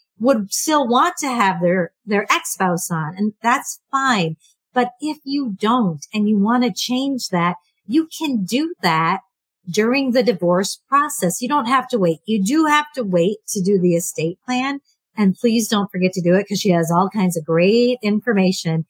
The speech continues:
on why it's really important to kind of start thinking about that estate plan and how you want to set up the guardianship for your kids and maybe even talk about it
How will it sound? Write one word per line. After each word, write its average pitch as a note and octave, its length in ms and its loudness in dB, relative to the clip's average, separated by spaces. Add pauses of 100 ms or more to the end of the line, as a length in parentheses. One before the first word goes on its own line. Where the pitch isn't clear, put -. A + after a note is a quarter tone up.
(220)
on F#3 160 4
why F#3 160 4
it's F3 360 -2
really G#3+ 480 2
important F#3 680 -2 (300)
to - 60 -20
kind C#4+ 180 0
of - 160 -8
start D#4 360 -2
thinking A#3+ 380 0
about F#3+ 400 0
that A3+ 220 0
estate A3 500 -2
plan G#3+ 560 2 (260)
and D#3 140 -6
how F3+ 200 2
you G#3 160 2
want G#3+ 180 2
to G#3+ 60 0
set G#3+ 180 -2
up G#3 120 -4
the F#3+ 80 -4
guardianship G3+ 760 0
for A3+ 80 -4
your G#3+ 180 2
kids G#3 420 -2
and F3 180 2
maybe D4+ 320 2
even A#3+ 440 2
talk D#4 320 -2
about D#3+ 300 -2
it E3 160 -4